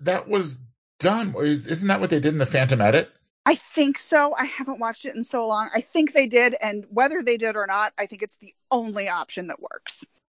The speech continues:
Speaker 1: Yeah.
Speaker 2: Um, I think that as annoying as Jar Jar is, and I'm not gonna pretend that he's not, I think the real Gungan problem in that movie is Boss Nass.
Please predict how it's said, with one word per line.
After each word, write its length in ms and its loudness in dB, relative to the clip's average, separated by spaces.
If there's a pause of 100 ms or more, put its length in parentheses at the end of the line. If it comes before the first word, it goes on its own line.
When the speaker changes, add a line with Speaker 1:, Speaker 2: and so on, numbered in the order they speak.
(200)
Speaker 1:
Yeah. 320 0 (680)
Speaker 2:
Um, 440 2 (880)
I 120 8
think 280 -4 (120)
that 100 6 (1300)
as 180 6
annoying 880 0 (100)
as 200 -2
Jar 320 -8
Jar 320 -6
is, 500 -2 (260)
and 120 4
I'm 160 2
not 240 -2
gonna 180 0
pretend 380 -6
that 100 -18
he's 200 -10
not, 420 -8 (580)
I 140 6
think 260 0
the 120 2
real 920 2 (120)
Gungan 640 4
problem 480 -2
in 200 -8
that 220 -6
movie 340 -2
is 180 -8
Boss 320 -4
Nass. 440 -2